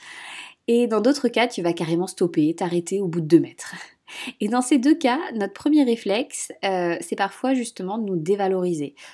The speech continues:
de se trouver nul. Pourquoi ça fonctionne bien pour elle et pas pour moi ?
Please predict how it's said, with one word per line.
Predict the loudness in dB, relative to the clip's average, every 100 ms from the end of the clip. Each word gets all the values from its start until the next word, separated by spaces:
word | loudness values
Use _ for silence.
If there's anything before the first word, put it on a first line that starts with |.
| _
de | -2
se |
trouver | -2 -2 0 0
nul. | 2 0 -2 -6 _ -20 -20 -20 _
Pourquoi | -6 2 2
ça | 2
fonctionne | 0 -4 -2 -4 -4
bien | -6
pour | -4 -2 0
elle | 0 0 0
et |
pas | -2 -4
pour | -6 -6
moi ? | -2 0 0 -4